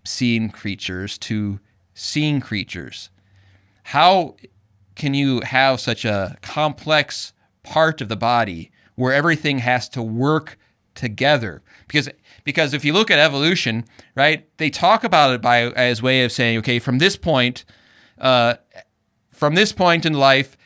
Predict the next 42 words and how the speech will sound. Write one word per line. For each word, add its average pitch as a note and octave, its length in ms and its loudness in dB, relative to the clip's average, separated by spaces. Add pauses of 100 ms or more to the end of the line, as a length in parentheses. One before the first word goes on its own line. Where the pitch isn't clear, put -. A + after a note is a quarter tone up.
(440)
as C#3 180 -2
though D3+ 300 4 (100)
it's C3+ 200 -2
headed F#3+ 400 2
off D#3 440 4
to B2+ 420 -2 (360)
an, C3+ 200 -2
a C3+ 120 0
further, E3+ 760 0 (100)
more C#3 300 0
complicated C#3+ 680 -2
design, A#2+ 540 -4 (200)
as C3+ 220 -2
though D3 200 2
the C3 100 -2
creature F3 560 -2
randomly C3+ 520 0
is A2 180 -4
looking D#3 300 -2
ahead A#2 460 0 (280)
to C3 100 -4
form E3 460 0
an C#3 140 -4
eye C#3 260 2
someday. B2+ 840 -2 (260)
So A#2+ 140 -6
I'm C3+ 160 2
gonna D#3+ 140 0
create D3 340 0
the F3 80 -4
right C3+ 200 0
nerves, C#3+ 380 0
I'm C#3 80 0
gonna C3+ 100 0
have B2+ 140 0
some C3 140 -6
of B2+ 40 -4
the B2 80 -2
right A#2+ 200 -2
cells, D#3 500 2 (280)
and C#3 200 0
it's, B2+ 180 -4